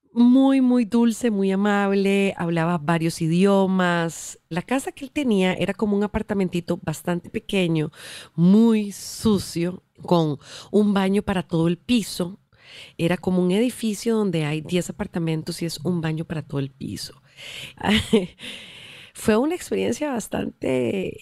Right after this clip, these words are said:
eh, enriquecedora, pongámosle, porque fue difícil, para mí fue bastante difícil, la verdad. Súmele a todo esto que, bueno, que el lugar era bastante pequeño, no era un lugar limpio y además hacía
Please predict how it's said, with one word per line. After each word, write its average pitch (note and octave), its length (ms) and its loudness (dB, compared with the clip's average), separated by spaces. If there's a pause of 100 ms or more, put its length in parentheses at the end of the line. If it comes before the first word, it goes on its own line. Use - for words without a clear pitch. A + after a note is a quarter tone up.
eh, - 600 -10 (140)
enriquecedora, F3+ 840 0
pongámosle, D#3+ 500 -2
porque F3 240 -8
fue G3 160 0
difícil, E3+ 400 -4
para D3+ 160 -4
mí D#3 100 -2
fue - 140 -6
bastante D3 360 -6
difícil, - 340 -8
la - 100 -10
verdad. - 240 -10 (400)
Súmele D4 420 0
a D#4+ 40 -6
todo C#4+ 320 0
esto G#3+ 380 -2
que, - 120 -4
bueno, E3 220 0
que - 140 -6
el D3+ 60 0
lugar D3+ 220 -2
era F#3 220 -4
bastante E3+ 420 -10
pequeño, F#3 680 0 (340)
no F#3 360 4
era G3+ 280 0
un E3 260 -2
lugar E3 300 0
limpio G3+ 640 0
y F3 160 -6
además D#3+ 560 -4
hacía E3+ 380 -4